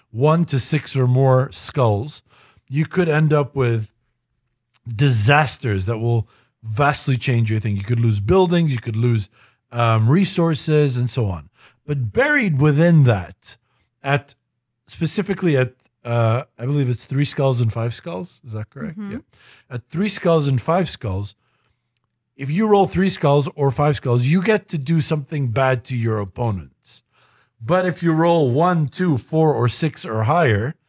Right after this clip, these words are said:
Speaker 1: the bad thing happens to you. So there's a weird built, bi-, push your luck aspect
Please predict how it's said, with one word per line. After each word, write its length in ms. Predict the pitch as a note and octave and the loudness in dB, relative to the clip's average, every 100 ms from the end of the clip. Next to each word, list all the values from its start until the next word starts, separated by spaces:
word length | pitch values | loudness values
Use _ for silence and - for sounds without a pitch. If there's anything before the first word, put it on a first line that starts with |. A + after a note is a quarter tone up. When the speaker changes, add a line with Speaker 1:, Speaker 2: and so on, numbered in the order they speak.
| _ _ _ _ | _ _ _ _
Speaker 1:
the 60 | - | -6
bad 300 | B2 D3+ D3+ | 0 0 0
thing 160 | D#3 C#3 | -4 -2
happens 440 | B2+ A#2+ A#2+ - | -2 -2 -6 -6
to 100 | A2 | -6
you. 320 | G#2+ B2 F2+ - _ _ _ _ | -2 -2 -2 -10 _ _ _ _
So 280 | - - E3 | -12 -2 0
there's 260 | D#3+ F3 D#3+ | 2 0 2
a 60 | |
weird 580 | D3+ C#3 G3+ A3+ D#3 G#2+ | 0 0 2 2 2 0
built, 480 | D3 F#3+ F#3+ - A#2 | 0 0 0 -8 -2
bi-, 80 | E3 | -2
push 340 | - F#3+ F#3+ | 0 0 2
your 120 | E3+ | 2
luck 280 | C3+ C3+ D#3 | 4 4 0
aspect 720 | C#3 D3 D#3 - F3+ F#3+ _ | -2 -2 -2 -6 -8 -8 _